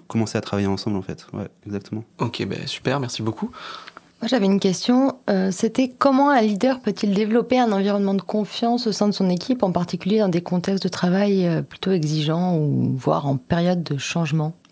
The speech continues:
Speaker 1: Je pense que c'est une, c'est une très bonne question, mais je pense que le, le premier point, c'est déjà, euh, le cadre qui va être, euh, très important. Définir un peu, euh,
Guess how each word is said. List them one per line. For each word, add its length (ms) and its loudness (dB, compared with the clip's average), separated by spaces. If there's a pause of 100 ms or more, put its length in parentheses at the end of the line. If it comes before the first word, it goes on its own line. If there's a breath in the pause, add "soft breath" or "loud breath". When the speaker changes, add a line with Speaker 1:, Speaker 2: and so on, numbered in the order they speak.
(100)
Speaker 1:
Je 120 -6
pense 220 2
que 440 2
c'est 160 -4
une, 160 0
c'est 160 -6
une 80 0
très 140 -4
bonne 160 2
question, 360 0
mais 240 0 (140)
je 80 -8
pense 160 0
que 100 -2
le, 320 4
le 120 2
premier 280 2
point, 200 0
c'est 160 -2
déjà, 320 0
euh, 160 0 (560 loud breath)
le 120 0
cadre 440 -2 (120)
qui 120 -4
va 60 2
être, 160 -6
euh, 120 0
très 220 -2
important. 420 -2 (400 soft breath)
Définir 320 0
un 40 -2
peu, 140 -2
euh, 280 2